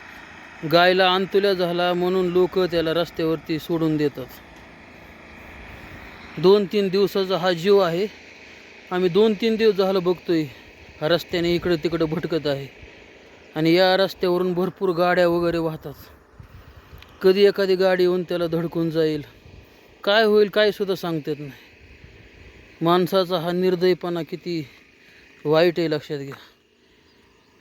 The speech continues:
आईपासून त्याला तोडलं गेलं आणि लगेच त्याला बाहेर सोडून दिलं गेलेलं आहे. आणि दूध पिण्यासाठी तो अंगावरती धावतोय, ज्याला जन्मताच आपल्या आईचं दूधसुद्धा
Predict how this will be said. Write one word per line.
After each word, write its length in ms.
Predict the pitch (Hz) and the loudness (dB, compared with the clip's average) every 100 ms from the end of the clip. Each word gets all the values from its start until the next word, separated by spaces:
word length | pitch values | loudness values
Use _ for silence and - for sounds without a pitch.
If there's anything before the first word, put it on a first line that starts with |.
| _ _ _ _ _ _ _ _ _ _ _ _ | _ _ _ _ _ _ _ _ _ _ _ _
आईपासून 640 | 151 175 170 175 156 180 175 | 2 2 2 0 -2 -4 -6
त्याला 260 | 170 160 156 | -4 -4 -2
तोडलं 340 | 185 180 175 170 | 0 0 2 0
गेलं 360 | 160 156 151 | 0 -2 -2
आणि 220 | 143 156 160 | -2 -2 -2
लगेच 240 | 170 175 - | -2 -4 -4
त्याला 200 | 160 160 | -4 -2
बाहेर 300 | 156 165 151 | 0 0 -2
सोडून 360 | - 165 165 | -4 -2 -2
दिलं 200 | 156 156 | -2 -2
गेलेलं 300 | 147 147 135 | -2 -4 -4
आहे. 160 | 135 135 - _ _ _ _ _ _ _ _ _ _ _ _ _ _ _ _ _ _ _ _ _ _ _ _ _ _ _ | -8 -10 -16 _ _ _ _ _ _ _ _ _ _ _ _ _ _ _ _ _ _ _ _ _ _ _ _ _ _ _
आणि 120 | 147 151 | -4 0
दूध 220 | 165 185 - | 0 0 -2
पिण्यासाठी 440 | 196 190 190 180 170 | 0 0 -2 -4 -2
तो 80 | 185 | -2
अंगावरती 560 | 175 185 190 190 170 175 | 0 2 2 2 2 -2
धावतोय, 480 | 165 165 147 143 131 - _ _ _ _ _ _ _ _ _ - | -2 -4 -6 -10 -12 -16 _ _ _ _ _ _ _ _ _ -4
ज्याला 260 | 165 170 | 2 2
जन्मताच 580 | 160 170 180 180 180 180 | 2 2 2 0 0 -2
आपल्या 340 | 175 170 170 160 | -2 -4 -4 -2
आईचं 280 | 165 165 151 | -2 -4 -4
दूधसुद्धा 420 | 180 - 170 | -6 -6 -4